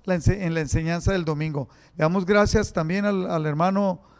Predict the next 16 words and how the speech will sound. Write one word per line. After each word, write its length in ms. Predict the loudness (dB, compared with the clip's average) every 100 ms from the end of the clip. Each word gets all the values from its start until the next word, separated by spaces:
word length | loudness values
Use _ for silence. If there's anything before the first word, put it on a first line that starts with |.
| _ 0
Gallo 420 | 4 4 4 4
y 40 | 4
a 60 |
los 280 | 2 -2 -2
Gallo 540 | 2 4 4 2 0 -4
que 80 |
están 240 | -4 -2 -2
allá 160 | -2
en 60 | -2
Mexicali, 640 | -4 -8 -2 2 2 0 -6
que 160 | -8
se 140 | -4 -4
encargan 420 | -2 -2 0 -2
de 80 | -2
la 120 | -2
alabanza. 500 | 0 0 0 -2